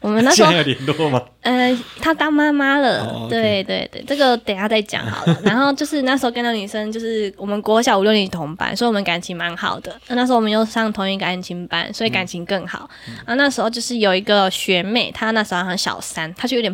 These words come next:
Speaker 1: 白目。
Speaker 2: 嗯。
Speaker 1: 对。然后就是那时候，呃，我记得有一次，就是我，我们在安亲班，然后二楼，厕所在二楼，然后就是厕所就是有那个学妹在，但她就是上很久都不出来，
Speaker 2: 嗯。
Speaker 1: 然后那时候就想要尿尿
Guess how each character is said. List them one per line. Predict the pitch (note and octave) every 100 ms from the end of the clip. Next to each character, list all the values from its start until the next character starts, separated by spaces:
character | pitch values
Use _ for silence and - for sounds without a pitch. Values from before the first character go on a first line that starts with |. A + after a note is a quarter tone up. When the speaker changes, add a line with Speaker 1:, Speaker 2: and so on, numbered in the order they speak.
| F3
Speaker 1:
白 | D#3 F3
目。 | F#3+ G#3 - -
Speaker 2:
嗯。 | C3 A#2+ - -
Speaker 1:
对。 | E3+ - - _
然 | A3
后 | C4 C#4+
就 | B3+ A#3+
是 | C4
那 | C4+
时 | A#3+ G#3+
候， | A3 G3+
呃， | - F#3 F#3 F3+ G3+ - _ _ _ _ _ _
我 | - A#3+
记 | F#4+
得 | D4+
有 | B3
一 | G3 G3+
次， | - B3 G#3+
就 | G#3+
是 | A3 A#3
我， | G3+ F#3 - _ -
我 | G3+
们 | G3+
在 | A3+
安 | A#3 A3+
亲 | A3+ G#3+ G#3
班， | F#3+ F#3+
然 | F3+ G3
后 | A3+
二 | A3+
楼， | G#3 E3+ -
厕 | - B3+
所 | G3
在 | E3+ F#3
二 | G#3+ G3
楼， | D#2 - -
然 | F#3+
后 | G3+ A#3
就 | A#3+
是 | C4 A#3+ -
厕 | - E4 A#3+
所 | -
就 | F#3
是 | G#3 A#3
有 | G3
那 | F3 G3
个 |
学 | F#3 F#3 D#3
妹 | E3 -
在， | - D#3+ - - - -
但 | - A#3 A3
她 | B3+
就 | B3+
是 | C#4+
上 | C4+ - C#4+
很 | G#3 F#3
久 | F3+ F#3+
都 | E3+ A3
不 | B3+
出 | - - G#3
来， | F#3+ - - -
Speaker 2:
嗯。 | B3
Speaker 1:
然 | B3+
后 | C4
那 | B3+
时 | B3
候 |
就 | A3+
想 | A#3+ F#3+
要 | F#3+
尿 | A3 F#3
尿 | F#3+ F#3